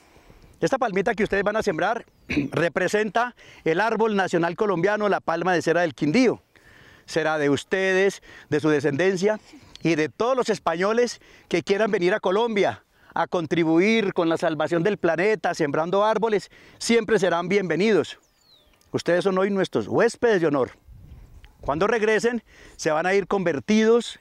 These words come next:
en embajadores nuestros y van a llevar mensajes lindos de Colombia.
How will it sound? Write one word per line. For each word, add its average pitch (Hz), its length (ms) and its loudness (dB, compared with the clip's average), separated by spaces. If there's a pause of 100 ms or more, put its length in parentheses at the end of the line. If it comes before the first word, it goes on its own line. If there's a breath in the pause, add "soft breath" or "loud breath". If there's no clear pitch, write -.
en 160 160 0
embajadores 156 640 0
nuestros 196 420 0
y 156 80 0
van 151 160 0
a 175 60 -2
llevar 147 280 0
mensajes 170 480 0
lindos 226 360 4
de 165 100 0
Colombia. 170 460 0